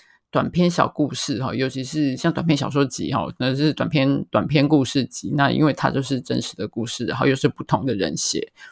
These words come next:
风格不一样，有一种买到赚到的感觉。因为就是里面一包好像像是一个福袋里面，<laughs> 福袋里面有各式各样的不同的东西，哈，如果你有兴趣的话，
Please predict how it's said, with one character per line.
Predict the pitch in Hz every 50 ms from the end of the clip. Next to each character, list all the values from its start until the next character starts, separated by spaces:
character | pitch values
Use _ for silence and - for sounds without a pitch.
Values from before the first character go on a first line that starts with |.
| _
风 | - - 151 151
格 | - 127 110
不 | - - 120 117
一 | 117
样， | 117 113 120 120 131
有 | 131 127 135
一 | 180
种 | 190 170 127 - - - - - - - - - _ -
买 | - - 90
到 | - 156 160 160
赚 | - 165 143 139
到 | 120 135 123
的 | 113
感 | 92 90 92
觉。 | - 131 113
因 | 131 147
为 | 151 143
就 | 151
是 | 135 143 143
里 | 123 -
面 | 113 131 127 123
一 | 139
包 | - - 123 104 113 110 107
好 | - 143
像 | 131 151 160
像 | - 156 147
是 | - 160
一 | 143
个 | 147
福 | 135 - - 123 123 123
袋 | - 143 147 - - - -
里 | 147
面， | 135 160 165 - 147 151
<laughs> | 131 123
福 | - - 139
袋 | - 151 147 147
里 | 143
面 | 156 165
有 | 151 139
各 | 131 160 160
式 | - 156 151
各 | - 156
样 | 156 147 143 135
的 | 117
不 | - 151
同 | 139 131 110
的 | 113 -
东 | - 123 120 123
西， | - - 123 135
哈， | 101 123
如 | 131 139 160
果 | 165
你 | 147 143
有 | 131 110
兴 | - - 135 123
趣 | - - 107
的 | 151
话， | 147 -